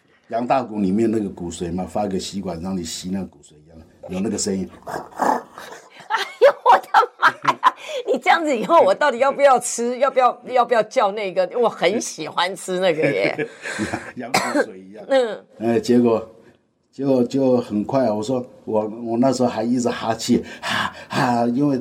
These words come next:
Speaker 1: 因为很酸很痛啊，
Speaker 2: 嗯。
Speaker 1: 还是很痛。
Speaker 2: 我后来发觉，其实痛的时候呼吸真的有帮助哎。
Speaker 1: 对，对，对。
Speaker 2: 嗯。
Speaker 1: 我说，“好了没？啊，啊，好了没？”然后一直在喘气。那医生说，“我们多抽十C C，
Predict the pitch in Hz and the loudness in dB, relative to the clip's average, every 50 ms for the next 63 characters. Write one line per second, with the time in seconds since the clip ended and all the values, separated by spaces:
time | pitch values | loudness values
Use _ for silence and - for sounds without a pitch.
0 | 123 - - 135 147 151 143 131 - - 90 80 80 - - 127 123 123 120 110 | -4 -8 -4 0 2 4 4 2 2 0 -4 -4 -4 -4 0 2 4 4 4 2
1 | 82 80 - - 120 110 104 98 - 220 220 185 160 - - _ 214 - - - | -2 -6 -4 -4 -2 -2 -2 0 0 2 2 2 2 0 -6 _ -8 -6 -2 0
2 | 156 117 185 - - 220 208 - - - - - 175 165 160 247 285 269 220 185 | 0 0 -2 -4 -6 -6 -8 -8 -8 -12 -6 -2 -2 0 4 4 2 2 2 -2
3 | 226 233 - - 202 175 165 - - 147 143 151 170 - - 139 123 - - 214 | -2 -4 0 4 4 2 2 2 -2 -2 -2 -2 -4 -4 -6 -6 -6 -4 0 0
4 | 180 151 139 131 123 123 - - 127 131 151 165 139 123 104 87 - - - - | 2 2 4 2 2 2 2 -2 0 2 4 4 4 4 2 -2 -4 -10 -16 0
5 | - 185 170 170 - - 160 156 147 - 151 151 143 139 127 107 - - - 120 | 4 4 4 4 2 0 0 0 2 2 2 2 2 0 0 -2 -4 -2 -2 -4
6 | 117 120 131 - 143 120 87 65 - 50 50 - - 92 104 101 90 85 80 80 | -4 -2 -2 2 2 2 4 2 0 -2 -4 -12 -6 -2 -2 0 0 -2 -6 -8
7 | - 180 175 175 160 143 135 107 - - _ - 98 - 143 139 117 - - - | 0 2 4 4 4 2 0 -4 -10 -18 _ -14 -8 -6 -6 -4 -4 -6 -6 -4
8 | 107 107 120 120 127 131 123 120 - - - - - - - - - - - - | -2 0 2 2 2 2 2 0 -4 -10 -14 -12 -10 -10 -10 -10 -12 -16 -16 -12
9 | - - - - - 104 101 123 120 120 120 120 127 123 117 117 110 104 110 117 | -8 -6 -6 -6 -6 -8 -2 0 2 4 6 4 4 4 4 2 0 -2 -4 -2
10 | 117 123 131 139 127 113 113 104 - 123 113 113 - 104 90 85 82 98 104 101 | 0 2 4 4 2 2 -2 -2 0 0 0 0 -2 -4 -6 -6 -6 -6 -6 -6
11 | 101 113 113 113 110 104 110 110 101 113 117 110 98 98 98 - 117 113 113 - | -6 -6 -6 -6 -6 -4 -4 -4 -4 -2 -2 -2 -2 -4 -6 -6 -4 -6 -4 -4
12 | 113 110 107 - - 92 - - 92 95 - _ 95 | -4 -6 -6 -6 -10 -10 -12 -10 -12 -12 -14 _ -20